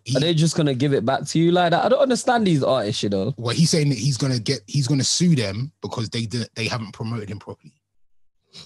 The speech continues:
Speaker 1: And
Speaker 2: I'm so confused.
Speaker 1: in the central, in the set-, in the settlement, he'll want his masters back.
Speaker 2: Good luck, man.
Speaker 1: Yeah.
Speaker 2: In America, you could sue for anything, man.
Speaker 1: He's not. Do you know how much Kanye West masters are gonna cost?
Speaker 2: Huh?
Speaker 1: Do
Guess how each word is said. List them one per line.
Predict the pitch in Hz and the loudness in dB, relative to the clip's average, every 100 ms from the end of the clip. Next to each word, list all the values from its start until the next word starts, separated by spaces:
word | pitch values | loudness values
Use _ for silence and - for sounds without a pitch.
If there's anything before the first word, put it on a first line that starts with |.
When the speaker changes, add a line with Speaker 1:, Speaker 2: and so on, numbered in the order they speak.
| - | -12
Speaker 1:
And | 117 110 | -6 -2
Speaker 2:
I'm | 170 | 0
so | 170 226 190 | 0 0 0
confused. | 190 156 165 131 156 | 0 2 2 2 4
Speaker 1:
in | 165 | 2
the | |
central, | 147 175 160 160 - | 2 0 0 0 0
in | 160 | 0
the | 156 | 2
set-, | - 165 - | 0 -2 -2
in | 151 | -2
the | 151 | 0
settlement, | - 175 127 113 104 | 0 -2 -2 -4 -4
he'll | 104 120 117 | -6 -4 -2
want | 120 104 - _ _ - | -2 -4 -8 _ _ -14
his | 107 | -8
masters | 113 104 - 90 | -6 -6 -6 -10
back. | 82 73 _ _ _ _ _ _ _ _ _ _ _ _ - - - - | -14 -18 _ _ _ _ _ _ _ _ _ _ _ _ -14 -12 -12 -4
Speaker 2:
Good | 135 120 | -2 0
luck, | - - | -2 -2
man. | 87 110 131 - | 0 0 -2 -6
Speaker 1:
Yeah. | 95 | -2
Speaker 2:
In | 127 | 0
America, | 135 151 139 117 | 2 2 0 -2
you | |
could | 110 113 | -2 -2
sue | 123 113 | 0 0
for | 104 | 2
anything, | 113 110 95 90 | 2 2 0 0
man. | 85 87 110 - _ | 2 0 -4 -8 _
Speaker 1:
He's | 107 107 110 | -14 -10 -8
not. | - | -10
Do | |
you | - - | -12 -4
know | 139 | -2
how | |
much | 165 170 - - | -2 -4 -10 -6
Kanye | 156 139 | 0 2
West | 143 143 | 2 2
masters | 151 120 113 | 0 -2 -6
are | |
gonna | 113 117 | -6 -4
cost? | 127 - - _ _ _ _ _ _ _ _ _ | -6 -6 -14 _ _ _ _ _ _ _ _ _
Speaker 2:
Huh? | 107 | -2
Speaker 1:
Do | 147 | -2